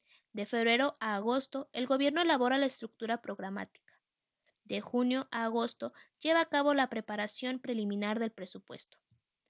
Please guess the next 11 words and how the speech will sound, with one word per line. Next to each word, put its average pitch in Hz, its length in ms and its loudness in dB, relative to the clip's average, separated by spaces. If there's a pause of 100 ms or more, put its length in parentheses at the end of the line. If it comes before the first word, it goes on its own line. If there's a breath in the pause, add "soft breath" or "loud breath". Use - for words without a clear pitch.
(340 soft breath)
De 202 140 -6
julio 240 560 2
a 226 140 2
agosto 262 420 -2
se 269 100 -2
determinan 254 560 0
las 269 160 0
referencias 226 720 -6
de 214 160 -4
gastos 233 460 -2
preliminares. 254 840 -4